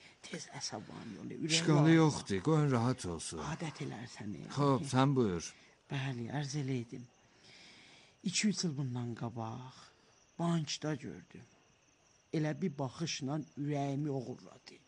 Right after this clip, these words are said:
Speaker 1: Ürək verdim, aşiq oldum, vırıldım. Ağlım başımdan çıxdı. Gecə gün özüm yox idi. Fəqət istəydim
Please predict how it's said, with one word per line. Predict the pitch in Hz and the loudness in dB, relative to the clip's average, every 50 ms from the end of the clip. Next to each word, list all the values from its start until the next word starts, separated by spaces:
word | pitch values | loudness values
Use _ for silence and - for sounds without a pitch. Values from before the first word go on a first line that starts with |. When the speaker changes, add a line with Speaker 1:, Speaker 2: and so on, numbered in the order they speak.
| _ _ _ _ _ _ _ _ _ _ _ _ _ | _ _ _ _ _ _ _ _ _ _ _ _ _
Speaker 1:
Ürək | - 226 240 220 190 - - - - | -2 4 6 6 6 4 0 -8 -20
verdim, | - - - - - - | -20 -20 -20 -20 -20 -8
aşiq | - - 269 269 269 262 254 - - - - 247 - | -2 0 2 2 4 4 2 2 0 -2 -4 -6 -6
oldum, | - - 440 392 _ _ _ _ _ _ | -8 -10 -10 -14 _ _ _ _ _ _
vırıldım. | - 226 294 311 311 302 311 294 277 - - 240 247 - - - _ _ _ _ - - - - - _ | -4 -2 0 2 2 2 2 0 0 -2 -2 -2 -2 -4 -6 -12 _ _ _ _ -20 -20 -20 -20 -4 _
Ağlım | - 254 269 254 220 254 269 285 247 185 180 | 4 4 4 4 4 2 2 2 2 2 0
başımdan | 208 196 - - 180 175 147 - 104 92 104 | -2 -2 -4 -4 -6 -6 -6 -8 -10 -12 -12
çıxdı. | 127 - - - - - - - - _ _ _ _ _ _ _ _ - - - - - - - - - - - - - - - - _ | -12 -12 -14 -14 -16 -20 -20 -20 -20 _ _ _ _ _ _ _ _ -20 -20 -20 -20 -20 -20 -20 -18 -18 -18 -20 -20 -20 -20 -20 -20 _
Gecə | - - - 156 - - - | -8 -6 -6 -6 -6 -10 -10
gün | - - 131 120 | -10 -10 -8 -6
özüm | 120 120 113 127 127 120 | -6 -6 -6 -6 -6 -6
yox | 110 110 107 110 - | -6 -8 -12 -14 -16
idi. | 98 80 - - - - - _ _ _ _ _ _ _ _ | -18 -18 -20 -20 -20 -20 -20 _ _ _ _ _ _ _ _
Fəqət | - 170 180 190 180 175 139 | -8 -2 0 2 2 2 0
istəydim | 127 - - - 143 135 127 123 127 131 123 | -4 -8 -8 -4 -4 -4 -4 -4 -4 -6 -8